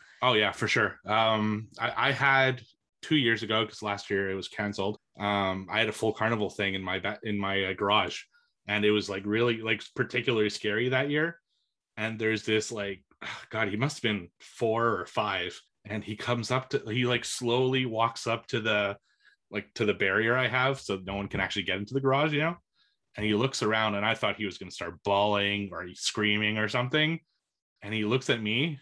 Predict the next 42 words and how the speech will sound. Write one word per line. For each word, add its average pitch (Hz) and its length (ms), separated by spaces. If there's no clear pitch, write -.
and 98 100
I 98 140
was 113 100
dressed 110 220
as 95 80
Pennywise 123 480
at 143 100
the 139 80
time, 147 320
and 107 80
he 101 80
says, 101 440
"This 147 220
is 131 120
the 123 120
coolest 139 520
thing 123 200
I've 120 160
ever 135 240
seen 123 260
in 123 80
my 117 120
<laughs> 113 180
life." - 360
And 110 140
he 113 100
just, 117 240
like, 101 160
started 104 240
freaking 120 480
out, 110 300
and 107 80
he 110 80
wanted 113 220
to 92 80
see 110 240
everything 113 440
and 90 80
touch 117 220
everything. 117 420
I'm 101 100
like, 85 260